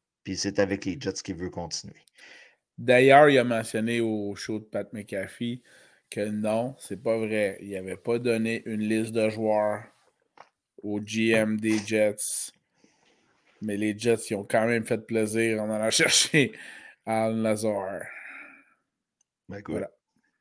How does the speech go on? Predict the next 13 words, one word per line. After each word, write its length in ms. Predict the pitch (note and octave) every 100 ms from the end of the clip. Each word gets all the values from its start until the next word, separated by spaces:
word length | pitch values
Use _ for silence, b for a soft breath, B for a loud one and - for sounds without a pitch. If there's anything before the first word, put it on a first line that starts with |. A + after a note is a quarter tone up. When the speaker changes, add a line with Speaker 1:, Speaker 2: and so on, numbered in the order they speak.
| b b b b
Speaker 1:
dans 100 | D#2+
le 80 | D2+
fond, 320 | - G#2+ G#2+
tu 180 | G#2 -
t'assures 640 | - G2+ - F#2+ G2+ G2+ G2 B B B B B B _ _ _ -
de 60 | F2
rendre 260 | G2 G#2
ton 200 | G#2 F#2+
gars 200 | F#2+ A2+ -
heureux 380 | G2 F#2+ A#2+
direct 320 | F#2+ G2+ B2 B2+
au 80 |
départ. 340 | A2+ G#2 E2